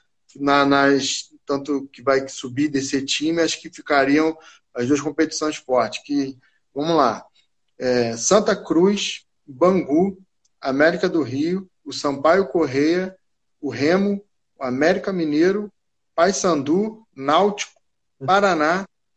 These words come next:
Figueirense, Juventude, Vitória, da Bahia, Guarani, Ponte Preta, a Chapecoense, Criciúma, o Vila Nova de Goiânia, Ipatinga,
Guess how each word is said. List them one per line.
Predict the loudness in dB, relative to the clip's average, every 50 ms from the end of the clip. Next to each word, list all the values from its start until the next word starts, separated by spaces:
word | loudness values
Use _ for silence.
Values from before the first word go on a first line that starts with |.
| _ _ _ _ _ _
Figueirense, | _ -2 -2 0 4 4 6 6 6 6 4 2 2 0 -2 -6 -10 -12 -14 -14
Juventude, | -12 -8 -6 -4 0 0 0 0 0 -2 -4 -4 -2 -2 0 -2 -2 -4 -6 -6 -8 -14 _ _ _ _ _ _ _ _
Vitória, | -4 -4 -4 -2 2 4 6 6 6 6 6 4 2 0 -4 -6
da | -8 -4
Bahia, | -2 0 0 2 2 2 2 2 0 0 -2 -8 _ _
Guarani, | -6 0 2 4 4 4 4 2 2 2 2 0 0 -2 -6 -8 -14 _ _ _ _
Ponte | -2 -2 -2 -2 -4 -10 -6 _
Preta, | 4 6 6 6 4 0 -4 -8 -10 -10 -12 _ -14
a | -12 -8
Chapecoense, | -6 -4 -4 -2 -2 -2 -2 -2 -2 0 0 0 0 0 -2 -4 -8 -10 -14 -18 -20 _ _ _ _ _ _ _ _ _
Criciúma, | _ -2 -2 -2 -2 -4 -4 -2 0 2 2 2 2 0 0 -2 -4 -6 -10
o | -12 -10
Vila | -4 0 2 2 4 4
Nova | 4 4 2 2 2 2 0
de | -2 0
Goiânia, | 2 2 2 2 2 0 0 0 -2 -2 -4 -6 -10 -14 _ _
Ipatinga, | -10 -10 -6 -4 -4 -4 -4 -4 -8 -8 -4 -2 -2 -2 -2 -2 -4 -4